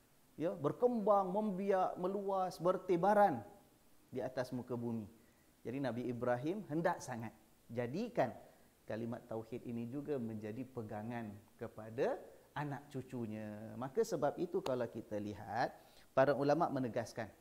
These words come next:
Allah Subhanahu wa taala menunaikan harapan,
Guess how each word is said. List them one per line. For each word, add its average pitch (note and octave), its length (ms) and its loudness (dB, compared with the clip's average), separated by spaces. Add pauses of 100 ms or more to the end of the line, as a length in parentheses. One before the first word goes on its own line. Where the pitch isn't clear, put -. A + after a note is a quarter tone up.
(320)
Allah A3 400 4
Subhanahu G3+ 760 0
wa F3+ 100 2
taala F#3 500 2 (400)
menunaikan F3+ 840 2 (1500)
harapan, D3+ 640 2